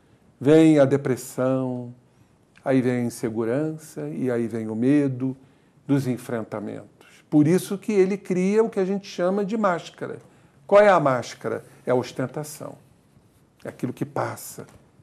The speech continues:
aquilo que se evapora. Então, ele está sem conteúdo.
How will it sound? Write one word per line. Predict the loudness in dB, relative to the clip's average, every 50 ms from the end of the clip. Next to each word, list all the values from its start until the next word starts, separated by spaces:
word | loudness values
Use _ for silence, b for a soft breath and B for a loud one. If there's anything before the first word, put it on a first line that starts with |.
| _ -16
aquilo | -8 -4 -2 -2 -2
que | -2 -6 -6
se | -2 -2
evapora. | 0 0 0 -2 -2 -4 -6 -6 -4 -6 -8 -10 -14 -16 b b b b b b b b b b b b _ -14
Então, | -14 -10 -4 -2 0 2 2 0 0
ele | 0 0 0
está | -2 -2 -4 -6
sem | -4 -4 -2 -4 -2
conteúdo. | -2 -2 -2 -2 0 0 0 2 0 -2 -4 -6 -10